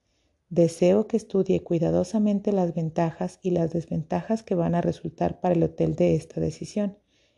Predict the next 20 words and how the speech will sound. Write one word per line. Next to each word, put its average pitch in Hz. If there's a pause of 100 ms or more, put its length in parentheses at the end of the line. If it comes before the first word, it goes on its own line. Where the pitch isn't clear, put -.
y 196
que 208
después 214 (400)
me 190
haga 185
conocer 185
su -
resolución 175
definitiva". 160 (1600)
Al 190
día 202
siguiente 220
recibí 202
una 180
carta 190
en 202
que 190
se 175
me 170
informaba 170